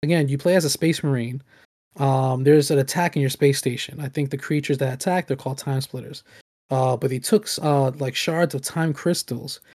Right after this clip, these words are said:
and then they ended up going back in time.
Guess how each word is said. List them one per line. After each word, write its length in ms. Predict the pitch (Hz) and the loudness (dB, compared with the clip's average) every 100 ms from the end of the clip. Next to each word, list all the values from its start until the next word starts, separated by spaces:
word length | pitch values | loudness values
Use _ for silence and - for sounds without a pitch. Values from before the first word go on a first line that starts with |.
| _ _ _ - | _ _ _ -2
and 160 | 156 147 | 0 4
then 160 | 151 147 | 2 2
they 100 | 165 | 2
ended 200 | 190 180 | 2 0
up 100 | 156 | 0
going 300 | 175 151 123 | 2 2 0
back 360 | - 147 156 | -2 -2 -2
in 120 | 143 135 | -6 -6
time. 420 | - 143 107 | -2 -2 -2